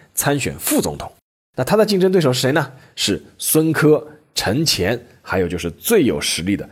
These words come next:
李宗仁。那各个竞选人呢，当时是为了拉票，对各路投票代表是使出了各种手段。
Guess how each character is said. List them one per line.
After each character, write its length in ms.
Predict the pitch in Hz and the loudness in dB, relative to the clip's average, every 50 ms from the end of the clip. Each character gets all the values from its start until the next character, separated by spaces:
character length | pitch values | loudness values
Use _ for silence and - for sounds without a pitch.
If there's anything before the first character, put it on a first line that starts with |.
| - - | -18 -14
李 240 | - 87 95 90 85 | -8 -6 -4 -4 -4
宗 220 | 78 101 98 104 | -4 -4 -4 -4
仁。 140 | 85 71 69 65 - _ _ _ _ _ _ _ _ _ _ _ _ _ _ _ | -6 -8 -8 -12 -18 _ _ _ _ _ _ _ _ _ _ _ _ _ _ _
那 100 | _ 208 | _ -4
各 160 | 202 208 330 254 | 0 2 4 4
个 100 | 208 180 | 4 4
竞 160 | 196 240 202 | 4 0 0
选 160 | 139 156 104 | 2 0 0
人 120 | 92 92 | 0 0
呢， 100 | 117 127 | 0 0
当 220 | 113 - 139 160 160 | 0 0 0 0 0
时 100 | 131 131 | 0 0
是 120 | - 143 | 0 2
为 120 | 131 131 113 | 2 2 2
了 80 | 101 | 2
拉 240 | 98 107 117 123 127 | 2 2 2 2 2
票， 380 | 123 - - - - - - _ | 2 0 -4 -4 -4 -8 -18 _
对 140 | _ 165 147 | _ 0 0
各 220 | 147 - - 247 196 | 2 2 4 4 6
路 120 | 160 135 | 4 4
投 160 | - - 113 | 2 0 -2
票 160 | 113 143 120 | 0 0 0
代 140 | 113 120 107 | 0 0 -2
表 100 | 90 82 | -2 -4
是 140 | 80 - - | -6 -6 -6
使 220 | 85 - - - | -6 -4 -6 -6
出 160 | 78 - - 107 | -6 -6 -6 -6
了 80 | 98 | -6
各 280 | 92 - - 196 233 196 | -4 2 4 6 6 6
种 140 | - 98 80 | 4 -2 -8
手 200 | 78 - 67 62 | -10 -12 -14 -12
段。 180 | - - 71 | -12 -12 -14